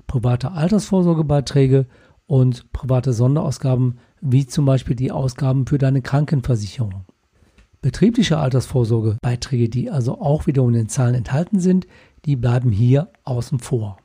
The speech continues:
Dann werden Zins- und Tilgungsleistung privater Kredite noch in Abzug gebracht. Das sind dann halt deine Immobiliendarlehen, deine Verbraucherkredite. Hier ist es natürlich so, dass die komplette Rate abgezogen wird, also der Zins und der Tilgungsanteil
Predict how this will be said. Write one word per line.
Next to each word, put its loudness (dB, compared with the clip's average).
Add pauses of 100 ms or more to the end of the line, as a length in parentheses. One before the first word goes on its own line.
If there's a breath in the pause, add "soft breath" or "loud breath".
(580)
Dann 4
werden 4
Zins- 2
und 0
Tilgungsleistung 0
privater 0
Kredite 0
noch -4
in -2
Abzug -8
gebracht. -4
Das -2
sind 0
dann 0
halt -2
deine -6
Immobiliendarlehen, 2 (400 soft breath)
deine 0
Verbraucherkredite. 0 (320 soft breath)
Hier 4
ist -4
es -2
natürlich 0
so, 4 (380 loud breath)
dass -2
die -2 (220)
komplette 2
Rate -4
abgezogen -4
wird, 0
also -2
der -4
Zins 2
und -6
der -2
Tilgungsanteil 0